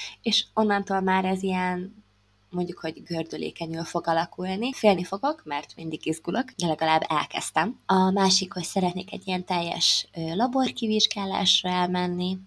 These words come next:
mert nagyon sokat szédülök. Valószínű egyébként, ahogy az előbb említettem is, ugye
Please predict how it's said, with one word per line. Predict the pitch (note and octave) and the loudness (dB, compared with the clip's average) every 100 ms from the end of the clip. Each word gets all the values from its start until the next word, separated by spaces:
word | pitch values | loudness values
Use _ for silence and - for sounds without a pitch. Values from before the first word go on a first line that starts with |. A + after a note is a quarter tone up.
| _ _ _ _ _ | _ _ _ _ _
mert | E3 D#3+ D#3+ - | -8 -4 -6 -6
nagyon | F#3 F3+ F3 | -2 0 2
sokat | - - F3 | 0 0 -6
szédülök. | - F3+ F3 F#3+ A#3+ | -4 -4 -4 -4 -6
Valószínű | - A#3+ D#4 D#4 A#3 G#3+ | 0 4 4 2 2 4
egyébként, | G3 F#3+ G3+ G3+ G3 G3+ G3+ | 6 6 4 4 0 0 0
ahogy | F#3+ F#3+ | 0 2
az | F#3 F#3 F#3 F3+ | 4 4 4 2
előbb | F#3 F3 F3+ | 2 2 2
említettem | F3 F3 E3+ - E3 | 0 -2 -6 -8 -4
is, | F3 - | -2 0
ugye | E3 E3 E3 | 2 2 2